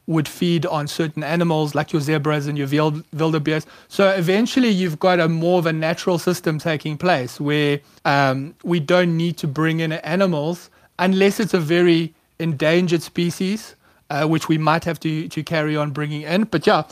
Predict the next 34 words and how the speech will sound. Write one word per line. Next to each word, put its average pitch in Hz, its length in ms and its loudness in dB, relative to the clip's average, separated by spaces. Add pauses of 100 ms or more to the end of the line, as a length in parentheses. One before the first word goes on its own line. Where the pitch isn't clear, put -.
(260)
we're, 208 220 2
we're 208 200 0
almost 240 460 0
at 220 120 -2
the 190 120 0
end 214 260 -2
stage 175 380 0
now 165 400 2
of 143 140 -4
bringing 165 320 -2
animals 156 480 -4
in. 147 260 -2 (220)
Uh, 151 220 0 (400)
at 170 160 -2
the 180 80 2
end 196 260 2
of 170 140 2
this 170 200 -2
year, 170 440 2 (160)
uh, 156 200 -2
our 160 140 0
lions 170 380 2
and 170 120 -2
our 165 80 0
elephants 190 460 -2
will 151 160 -2
arrive 151 320 2
also, 165 480 -2
which 156 200 -6
will 196 100 0
essentially 208 560 -2
complete 185 580 -4
the 165 80 -2
project 156 600 0